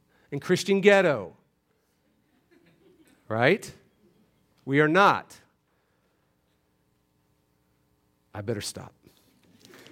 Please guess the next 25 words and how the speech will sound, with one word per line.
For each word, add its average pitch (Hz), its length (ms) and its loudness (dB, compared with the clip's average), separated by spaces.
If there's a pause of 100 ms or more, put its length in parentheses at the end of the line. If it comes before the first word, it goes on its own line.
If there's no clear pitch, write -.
(220)
Whew. 807 320 2 (1300)
All 170 100 8
right, 151 160 4 (240)
third 233 260 4
thing 214 160 2
we're 190 120 -2
gonna 175 160 -2
do, 143 240 -2
feed, 165 480 -4
grace, 151 360 0
starve 151 360 -2
the 139 60 -10
beast. 135 380 -2
Relationships 151 680 -4
outside 151 380 -4
the 120 60 -8
church, - 320 -8
make 131 200 -2
new 139 120 -4
friends. 117 600 -6 (800)
Start 139 280 -2
by 156 120 0
praying 151 360 -4
for 139 140 -8
people. 107 560 -8